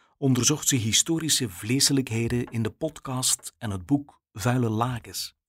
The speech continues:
Ze is redacteur van het recto verso nummer Krip en werkt momenteel voor De Bezige Bij aan haar tweede boek over handicap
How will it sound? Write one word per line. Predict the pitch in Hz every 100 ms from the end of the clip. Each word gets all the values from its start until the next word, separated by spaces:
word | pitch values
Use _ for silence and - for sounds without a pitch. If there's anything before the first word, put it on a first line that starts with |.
| _ _ _ _ _
Ze | - 143
is | 120 -
redacteur | - 147 147 - - 123 160
van | 131 120
het | 98 -
recto | - 127 139 - 107
verso | 90 131 123 123
nummer | 107 98 95 - _ _
Krip | - 156 - - - - _ _ _ -
en | 101 98
werkt | 131 143
momenteel | 135 117 110 98 101 120 117
voor | 113 113 107
De | 95
Bezige | 90 113 104 -
Bij | 90 113 131 127 _ _
aan | 107
haar | 90 98
tweede | - 123 117 92
boek | 104 - _ _ _ -
over | 165 123
handicap | 117 104 98 101 - -